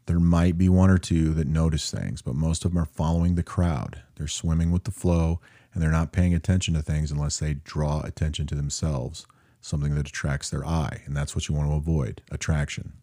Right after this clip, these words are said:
Another thing you want to try to do is identify the groups involved as quickly as possible.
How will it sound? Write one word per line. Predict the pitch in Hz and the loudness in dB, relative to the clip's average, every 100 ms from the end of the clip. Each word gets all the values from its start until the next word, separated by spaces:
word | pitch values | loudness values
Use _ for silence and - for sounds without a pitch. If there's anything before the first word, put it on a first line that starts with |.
| _ _ _ _ _ _ _ _ - | _ _ _ _ _ _ _ _ 0
Another | 87 120 | 6 6
thing | 113 113 | 8 8
you | 107 | 8
want | 101 | 8
to | 92 | 6
try | - 98 | 4 4
to | 87 | 4
do | 78 85 85 85 | 4 6 6 4
is | 82 78 | 2 0
identify | 80 76 87 95 - 92 | 0 2 4 4 4 2
the | 80 | 2
groups | 73 82 82 80 | 2 2 2 0
involved | 73 80 80 | 0 2 2
as | 78 | 0
quickly | - 90 - 76 | -2 -2 0 -2
as | - | -2
possible. | - 82 - 65 50 | -2 -2 -2 -6 -10